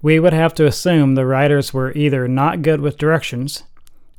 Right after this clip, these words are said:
and a good argument could be made for that, considering how many times the people in the Book of Mormon got lost. Or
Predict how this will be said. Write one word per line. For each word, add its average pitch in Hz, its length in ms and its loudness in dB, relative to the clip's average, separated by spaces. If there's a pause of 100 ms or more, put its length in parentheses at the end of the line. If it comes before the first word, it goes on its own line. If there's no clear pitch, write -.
and 165 160 2
a 151 40 2
good 180 220 0
argument 180 500 0
could 208 240 0
be 147 140 0
made 127 280 -2
for 131 120 -6
that, 123 320 -4
considering 147 680 0
how 147 220 -4
many 147 240 0
times 139 480 -4
the 135 80 -8
people 143 320 -6
in 127 80 -4
the 123 80 -4
Book 127 240 -6
of 131 60 -4
Mormon 123 340 -6
got 120 200 -10
lost. - 480 -8 (1000)
Or 185 360 0